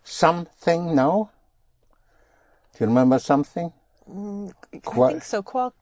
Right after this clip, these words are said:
Speaker 2: qualcosa.
Speaker 1: Qualcosa, that's
Speaker 2: Mm.
Speaker 1: right. Mm-hmm.
Speaker 2: Right. Um, do you
Speaker 1: So
Speaker 2: want
Speaker 1: do you want to eat something?
Speaker 2: Vuole mangiare qualcosa
Speaker 1: No.
Speaker 2: o-, ora?
Speaker 1: Right. Vuole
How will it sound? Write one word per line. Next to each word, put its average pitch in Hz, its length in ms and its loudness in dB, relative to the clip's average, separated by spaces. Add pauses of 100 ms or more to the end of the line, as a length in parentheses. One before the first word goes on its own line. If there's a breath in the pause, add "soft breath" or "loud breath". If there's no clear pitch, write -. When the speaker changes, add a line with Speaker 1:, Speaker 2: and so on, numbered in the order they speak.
(160)
Speaker 2:
qualcosa. 190 760 -6 (100)
Speaker 1:
Qualcosa, 135 760 6
that's 98 220 -14
Speaker 2:
Mm. - 60 -2
Speaker 1:
right. 98 380 0 (180)
Mm-hmm. 196 800 -2
Speaker 2:
Right. 190 120 -18 (460 soft breath)
Um, 214 380 -8 (100)
do - 120 -16
you 214 40 -10
Speaker 1:
So 120 80 -2
Speaker 2:
want 87 100 -2
Speaker 1:
do 104 60 -2
you 113 80 4
want 156 220 6
to - 100 -2
eat 120 240 0
something? 175 440 -4
Speaker 2:
Vuole 262 400 0
mangiare 220 760 -4
qualcosa 214 920 -4 (800)
Speaker 1:
No. 214 160 4
Speaker 2:
o-, - 160 -6 (280)
ora? 175 340 4 (520)
Speaker 1:
Right. 87 320 0 (520)
Vuole 107 500 4